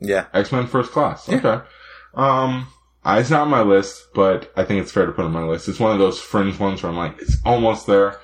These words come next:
Speaker 2: It could be there. I could easily put it in there." Um, but it's
Speaker 1: Yeah,
Speaker 2: not there for
Speaker 1: I
Speaker 2: me.
Speaker 1: mean, I, I liked it because you, you really saw the origin of, um, X-Men and
Speaker 2: Yeah.
Speaker 1: the
Speaker 2: I was not expecting that movie
Speaker 1: Charles
Speaker 2: to be good.
Speaker 1: Xavier
Speaker 2: Yeah.
Speaker 1: and, uh, Michael Fat-, <laughs>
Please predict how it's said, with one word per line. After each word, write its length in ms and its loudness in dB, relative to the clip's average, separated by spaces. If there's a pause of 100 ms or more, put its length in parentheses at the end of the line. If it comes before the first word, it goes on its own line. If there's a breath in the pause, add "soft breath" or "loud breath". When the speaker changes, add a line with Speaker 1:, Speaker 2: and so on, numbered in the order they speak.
(280 soft breath)
Speaker 2:
It 180 -4
could 240 0
be 180 2
there. 320 2 (200)
I 140 -4
could 200 -6
easily 360 -2
put 160 -8
it 100 -10
in 120 -8
there." 240 -10 (360 soft breath)
Um, 220 -12
but 120 0
it's 120 -2
Speaker 1:
Yeah, 60 4 (120)
Speaker 2:
not 80 -2
there 120 -6
for 80 -6
Speaker 1:
I 40 0
Speaker 2:
me. 120 0
Speaker 1:
mean, 40 0
I, 240 -2
I 120 0
liked 220 2
it 40 0
because 280 -2
you, 400 -4 (140)
you 140 0
really 160 2
saw 180 2
the 80 4
origin 480 0
of, 260 -4
um, 420 -4 (380)
X-Men 420 -2
and 200 -2
Speaker 2:
Yeah. 180 0 (140)
Speaker 1:
the 200 2 (160)
Speaker 2:
I 80 4
was 200 4
not 200 4
expecting 380 0
that 60 0
movie 100 4
Speaker 1:
Charles 200 4
Speaker 2:
to 100 2
be 80 2
good. 20 -4 (220)
Speaker 1:
Xavier 460 -2
Speaker 2:
Yeah. 220 -6 (200)
Speaker 1:
and, 340 -4
uh, 200 0
Michael 260 -4
Fat-, 320 -2 (960 loud breath)
<laughs> 140 -6